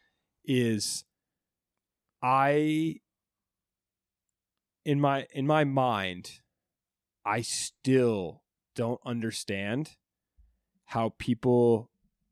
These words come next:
get married between the ages of, like, eighteen and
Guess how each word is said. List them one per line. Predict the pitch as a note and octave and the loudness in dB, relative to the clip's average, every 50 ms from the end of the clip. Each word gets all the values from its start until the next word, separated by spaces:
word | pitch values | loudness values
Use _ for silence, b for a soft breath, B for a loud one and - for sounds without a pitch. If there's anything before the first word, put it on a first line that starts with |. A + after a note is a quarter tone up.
| _ - | _ -6
get | - A#2+ A2 - | -4 -4 -4 -4
married | B2+ G#2+ G2+ G2 G2+ G#2+ A2+ A#2+ C3 C3 A#2+ _ | -8 -8 -6 -6 -4 -2 -2 0 -2 -2 -4 _
between | - A2+ - - - B2 A#2 A2+ | -10 -8 -8 -6 -4 -4 -2 -2
the | A2+ G#2 G2 G#2 | -4 -4 -4 -4
ages | G#2 G#2+ G2 A2 G#2+ F#2+ - | -4 -4 -4 -6 -6 -6 -6
of, | G#2+ G2+ F#2 - - | -6 -6 -8 -8 -8
like, | - G2+ F#2+ F#2+ - - _ _ _ _ _ - | -6 -6 -6 -6 -8 -12 _ _ _ _ _ -4
eighteen | A2+ A#2 A#2 - - - - A2+ G#2+ G#2+ A2 A2+ A#2 A#2 A2+ - _ _ _ _ - | -2 -2 -2 -2 -6 -10 -8 -6 -6 -4 -4 -4 -4 -6 -8 -10 _ _ _ _ -14
and | - G2+ G2+ G2 F#2+ F#2+ F#2 F2+ F2 | -10 -10 -8 -8 -8 -10 -10 -12 -14